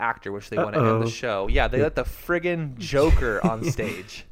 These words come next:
Speaker 1: Didn't think anything was gonna go wrong with a Steven Soderbergh directed show where the Joker comes on last. And
Speaker 2: Uh-huh.
Speaker 1: clearly, clearly the producers wanna end the show on a Chadwick Boseman tribute, right?
Speaker 2: Right.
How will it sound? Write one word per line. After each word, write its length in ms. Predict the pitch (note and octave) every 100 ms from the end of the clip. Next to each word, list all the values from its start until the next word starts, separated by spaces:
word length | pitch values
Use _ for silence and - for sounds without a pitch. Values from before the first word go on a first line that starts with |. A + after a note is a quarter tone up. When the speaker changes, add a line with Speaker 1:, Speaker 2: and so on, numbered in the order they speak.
| -
Speaker 1:
Didn't 280 | C#3 F3 G#3+
think 180 | A3 G#3
anything 300 | G3+ G3+ F#3+
was 120 | E3
gonna 160 | F3
go 180 | E3 E3
wrong 480 | C#3+ C#3 C#3+ C3 B2
with 180 | B2 A#2
a 180 | A2 -
Steven 440 | - - D#3+ E3
Soderbergh 680 | D#3+ - D3 C#3+ C3+ C#3 C#3
directed 720 | B2+ A2+ A2 A#2 - C3 A#2+
show 400 | - - B2 A2+
where 140 | A2
the 140 | A2 A2
Joker 600 | G#2+ G2+ B2+ C#3 - A2+
comes 320 | G#2+ A#2+ G#2+
on 220 | F#2+ E2
last. 340 | F2 A#1 F#2+ C3
And 80 | C3
Speaker 2:
Uh-huh. 240 | - G2
Speaker 1:
clearly, 560 | F#2+ B3 B3+ E3+ A#2+ F#2 -
clearly 720 | - - D#3+ A3 G3 C#3 A2+
the 140 | G2
producers 540 | G#2 B2 A#2+ A#2 A#2 A2
wanna 180 | A2+ G#2+
end 220 | A2+ A#2+
the 60 |
show 440 | A2+ - A2 G2 G2 - - _
on 100 | A#2
a 80 | A2
Chadwick 480 | - B2+ A#2 A2 -
Boseman 320 | G#2+ G#2 F#2+
tribute, 400 | - F2 E2 E2
right? 300 | F2+ F#2+ G#2+ _ - -
Speaker 2:
Right. 240 | G2+ F2